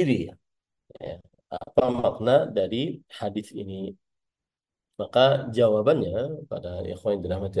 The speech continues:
oleh Allah Subhanahu wa taala, "Sayyiban, ya Allah, jadikanlah sayyiban." Artinya hujan, mataran. Ya. Ada yang mengatakan lagi sayyiban adalah as-sahab,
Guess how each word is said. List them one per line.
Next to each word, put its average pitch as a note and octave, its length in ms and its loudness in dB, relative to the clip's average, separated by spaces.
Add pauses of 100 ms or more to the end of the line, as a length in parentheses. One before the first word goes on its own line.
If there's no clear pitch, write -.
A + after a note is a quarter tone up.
oleh E2+ 180 2
Allah F#2 260 0
Subhanahu E2 440 -6
wa F2 100 -12
taala, A#2 300 0 (1200)
"Sayyiban, B2 720 6 (160)
ya G2 60 8 (100)
Allah, G2 240 4 (140)
jadikanlah G2+ 600 0 (180)
sayyiban." A2 500 -4 (180)
Artinya - 340 4 (340)
hujan, B2+ 340 2 (580)
mataran. G2 560 0 (1200)
Ya. - 100 -10 (540)
Ada F#2+ 180 0
yang G2 140 0
mengatakan F2+ 440 2 (140)
lagi F#2+ 240 2 (180)
sayyiban G2+ 500 4 (120)
adalah C#3+ 240 6 (140)
as-sahab, C3+ 520 4